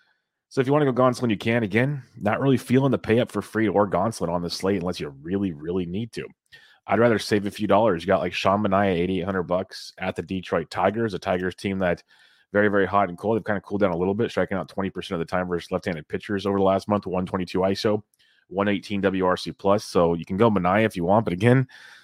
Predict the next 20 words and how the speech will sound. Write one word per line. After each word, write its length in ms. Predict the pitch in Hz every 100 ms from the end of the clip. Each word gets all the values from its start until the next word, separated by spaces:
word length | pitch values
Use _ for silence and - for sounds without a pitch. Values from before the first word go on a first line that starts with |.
| _
we 80 | 113
can 100 | 135
probably 240 | 139 135 117
save 240 | 120 113
even 220 | 107 101
more 180 | 92 87
money 240 | 76 65
on 140 | 67 69
this 120 | -
slate. 280 | - 73 - _ _ _
Uh, 160 | 90 92
Merrill 280 | 95 135 127
Kelly 260 | 131 123
at 80 | 113
eighty-five 320 | 110 110 110
hundred 160 | 104 104
bucks 220 | 95 98
against 160 | 101 90
the 60 |
Giants 440 | 80 90 90 90